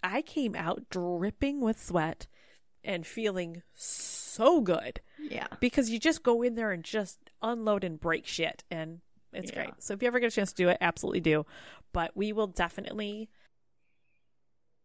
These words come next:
Speaker 1: do something while you're down there. We've been, we've been wanting to do, to go get tattoos 'cause she doesn't have any tattoos.
Speaker 2: Uh, yeah. <laughs>
Speaker 1: Yeah. So we could go do that.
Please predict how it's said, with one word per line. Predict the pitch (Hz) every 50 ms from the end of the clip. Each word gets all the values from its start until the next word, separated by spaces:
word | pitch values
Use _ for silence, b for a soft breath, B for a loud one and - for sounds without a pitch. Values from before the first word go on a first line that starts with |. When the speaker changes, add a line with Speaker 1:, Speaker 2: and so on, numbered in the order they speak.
| _ _ _ _ -
Speaker 1:
do | 196
something | 180 - 190 - 202 185
while | 175 170
you're | 170 165
down | 160 165 151 160 170
there. | 185 185 190
We've | 180 170 165
been, | 180 175 165 - - 170 - - _
we've | 214 202 -
been | 196 180 170
wanting | 175 185 202 240 254 240
to | - 208
do, | - 202 196 190 190 190 190 185 190 185 - - - - _ _ _ _ _ _ _ _ _ _ _ _ _ _ _ _ _ _ - - - _
to | - -
go | - 185 170
get | 185 175 -
tattoos | - 185 170 - - 160 147 143 147 156 180 - - -
'cause | - 190 -
she | - 196
doesn't | 185 185 190 175
have | 175 165
any | 165 165 165
tattoos. | - 170 165 - - - - - - - - - - - - - - -
Speaker 2:
Uh, | 226 220 208 208 196 160 -
yeah. | 160 156 160 156 160 202 277 285 226 220 240 247 233 220 214 254 - -
<laughs> | - 807 - 392
Speaker 1:
Yeah. | 196 180 160 - - - - -
So | - - - 220 208
we | 202 208
could | - 214 196
go | 214 202
do | 202 190 214 202 180
that. | 180 202 208 214 214 220 214 214 220 220 220 220